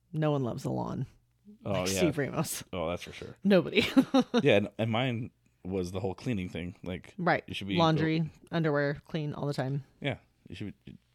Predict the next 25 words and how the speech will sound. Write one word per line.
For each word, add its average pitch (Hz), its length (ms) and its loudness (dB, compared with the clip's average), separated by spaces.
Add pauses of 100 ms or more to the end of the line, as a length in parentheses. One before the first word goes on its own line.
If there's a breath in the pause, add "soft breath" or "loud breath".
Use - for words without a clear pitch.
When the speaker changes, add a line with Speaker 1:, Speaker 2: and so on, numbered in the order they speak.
(120)
Speaker 2:
you - 120 -14
should 120 120 -12
do 107 100 -4
it. 104 140 -4 (220)
Take 95 100 -12
care 90 160 -6
of 87 60 -6
that. 85 240 -4 (880)
Speaker 1:
Right. 156 240 2
Speaker 2:
But 110 120 2
we 123 100 6
didn't 123 160 2
have 120 160 0
that 92 100 -2
conversation 95 460 -4
beforehand. 98 500 -4 (100)
<laughs> - 80 -6
Speaker 1:
Nope. 466 160 10 (260)
So 240 120 8
Speaker 2:
Nope. 220 60 10
Speaker 1:
both 262 100 12
of 277 100 8
us 254 140 8
walked 220 260 10
in 180 340 8